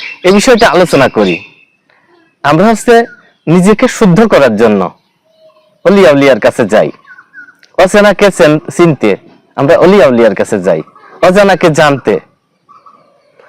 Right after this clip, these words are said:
আত্মতত্ত্ব জানতে, বেহুশকে হুশে আনতে আমরা অলি আউলিয়ার কাছে যাই, মুরাকাবা শিখতে, মুশাহেদা শিখতে।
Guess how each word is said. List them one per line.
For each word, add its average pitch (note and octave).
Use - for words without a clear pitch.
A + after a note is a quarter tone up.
আত্মতত্ত্ব G#3
জানতে, B2+
বেহুশকে A3
হুশে F#3+
আনতে C#3+
আমরা D3
অলি F#3+
আউলিয়ার A2
কাছে G#2
যাই, E2+
মুরাকাবা E3
শিখতে, D3
মুশাহেদা D#3+
শিখতে। -